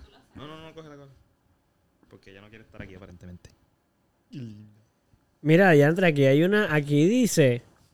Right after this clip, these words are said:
Speaker 2: ya lo, la diferencia, un montón.
Speaker 1: ¿De qué?
Speaker 2: Dice que, ah, diantre, esto está bien loco. Mira esto.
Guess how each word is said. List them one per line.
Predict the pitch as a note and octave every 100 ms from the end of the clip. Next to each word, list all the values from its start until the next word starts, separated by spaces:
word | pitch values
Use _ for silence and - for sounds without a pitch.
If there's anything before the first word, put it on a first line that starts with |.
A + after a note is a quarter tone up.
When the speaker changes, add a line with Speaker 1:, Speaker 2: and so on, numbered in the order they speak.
| _
Speaker 2:
ya | C#3
lo, | D#3
la | D#3+
diferencia, | C3 C3 A#2+ A2+ C#3
un | D#3
montón. | F3 F3 A2+ C3 C#3+ _ _ -
Speaker 1:
¿De | A#2
qué? | G#2 F#2 _ _ _ _ _ _ _ _ _ _ _ _
Speaker 2:
Dice | A#2 B2 D#3+
que, | D#3 D#3 D3+ D3 -
ah, | C#3+ D3+ B2+
diantre, | A#2+ C3 D3+ -
esto | -
está | - D#3+
bien | D3+ C#3
loco. | C#3 C3
Mira | C#3 D3
esto. | B2+ -